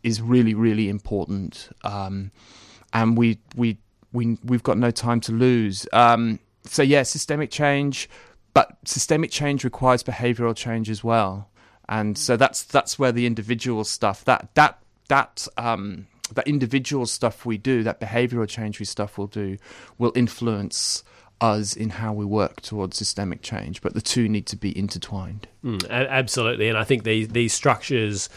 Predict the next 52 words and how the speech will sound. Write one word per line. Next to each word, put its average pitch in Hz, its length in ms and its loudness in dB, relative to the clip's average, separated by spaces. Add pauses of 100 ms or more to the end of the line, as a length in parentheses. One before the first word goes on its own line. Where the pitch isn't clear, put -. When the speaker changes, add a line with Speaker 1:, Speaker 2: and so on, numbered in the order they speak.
(300)
Speaker 2:
you 139 80 2
know, 110 160 6
even 123 300 2
though 113 200 4
they're 107 180 0
somewhat 123 520 0
out 117 160 0
of 110 100 0
individual 117 500 0
control, 131 360 2
they 110 140 2
change 120 460 0
over 104 200 -2
time 104 440 -2
and 98 80 -4
are 95 60 -6
somewhat 107 400 -4
affected 120 480 0
by 95 340 0
individual 107 680 -2
decisions, 107 680 0
Speaker 1:
Yes. 107 80 4
Speaker 2:
individual 107 340 2
choices, 104 440 -2
et 101 100 -8
cetera. 101 400 -4
So, - 140 -4
yeah, 104 400 2
I 104 120 2
think 139 180 2
both 135 220 4
are 127 40 4
important. 123 520 0 (300)
And 147 120 2
I 156 40 2
guess 170 180 2
to 175 100 0
make 131 180 4
a 113 80 -2
final 127 400 2
point 113 280 -2
when 104 80 -2
we're 104 40 -4
talking 110 200 -2
about 104 120 0
learning 110 340 0
from 98 80 -4
other 101 140 0
social 107 360 0
movements, 107 500 0
um, 110 240 0
hearing 113 560 2